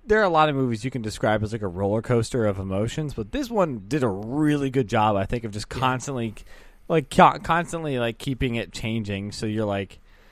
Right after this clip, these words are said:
Speaker 1: like, so it's like, as soon as, you know, okay, we're kinda getting used to life in the bunker, then, you know, but there are gonna be spoilers in here, so I,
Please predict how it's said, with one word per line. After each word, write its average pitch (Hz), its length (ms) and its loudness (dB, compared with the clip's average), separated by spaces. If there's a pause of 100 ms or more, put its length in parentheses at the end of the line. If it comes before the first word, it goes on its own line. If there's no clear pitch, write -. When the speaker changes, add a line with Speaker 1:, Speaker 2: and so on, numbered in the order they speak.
(320)
Speaker 1:
like, 87 260 -12 (360)
so 135 160 -6
it's 123 80 -6
like, 127 160 -6
as 151 200 0
soon 196 380 -2
as, 160 440 -2
you 123 60 -4
know, 107 180 -2
okay, 165 360 2
we're 113 160 -2
kinda 156 320 -2
getting 143 280 0
used 135 240 -4
to 143 80 -2
life 120 340 -2
in 127 80 -8
the 117 100 -6
bunker, 117 520 0 (420)
then, 139 460 -2
you 127 120 -4
know, 104 240 0 (300)
but 127 260 0
there 127 160 2
are 120 160 2
gonna 117 140 -2
be 107 100 -4
spoilers 95 520 0
in 90 100 -8
here, 92 160 -6
so 98 140 -8
I, 92 160 -8